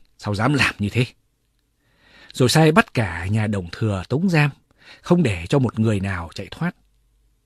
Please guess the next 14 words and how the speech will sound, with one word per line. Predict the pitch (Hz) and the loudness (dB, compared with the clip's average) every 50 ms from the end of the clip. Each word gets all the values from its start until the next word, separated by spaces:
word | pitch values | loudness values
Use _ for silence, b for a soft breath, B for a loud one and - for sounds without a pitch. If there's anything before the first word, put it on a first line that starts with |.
| _ _ _ _ _ _ _ B B B B B - | _ _ _ _ _ _ _ B B B B B 0
Tháo | - 139 160 | 4 6 6
về | 147 131 110 | 6 6 4
phủ, | 92 - 104 95 87 82 80 80 87 - B B B B | 2 0 -4 -4 -4 -6 -8 -12 -14 -16 B B B B
đem | - 139 135 127 | 2 4 4 4
tờ | 113 123 107 90 | 4 2 0 -2
chiếu | - - - 135 147 180 220 254 285 269 _ _ _ | -2 0 2 4 4 4 4 2 -2 -4 _ _ _
và | 113 113 110 101 | -2 0 0 0
tờ | - 107 98 90 | 0 -4 -4 -4
trạng | - - 107 110 90 - - - _ _ _ _ _ _ _ _ _ | -4 -6 -6 -6 -8 -14 -20 -20 _ _ _ _ _ _ _ _ _
cho | - 156 165 | -2 0 2
các | - 165 - - | 2 2 4 4
mưu | 139 139 139 131 113 | 4 6 6 4 4
sĩ | - 160 170 170 | 0 -4 -6 -2
xem, | - 156 143 139 | 0 2 2 0